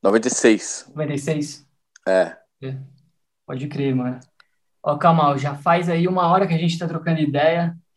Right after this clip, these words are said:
Speaker 2: Eu acho que a gente conseguiu percorrer aí um, um longo ou um trajeto suficiente pra pensar um pouco em,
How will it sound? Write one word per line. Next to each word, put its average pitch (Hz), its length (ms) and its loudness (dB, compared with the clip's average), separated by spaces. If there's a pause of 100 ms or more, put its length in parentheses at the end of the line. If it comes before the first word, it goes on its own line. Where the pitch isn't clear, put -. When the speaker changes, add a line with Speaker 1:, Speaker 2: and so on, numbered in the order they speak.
(180)
Speaker 2:
Eu 160 80 6
acho 185 140 6
que - 60 -6
a 214 40 0
gente 208 140 -2
conseguiu 180 880 0 (460)
percorrer 165 600 4
aí 147 280 2
um, 139 400 -4
um 160 200 2
longo 156 520 4 (560)
ou 139 560 0
um 156 120 -4
trajeto 175 400 4
suficiente 170 640 -2
pra 160 120 4
pensar 151 360 0
um 151 140 -2
pouco 147 360 -4
em, 135 280 -2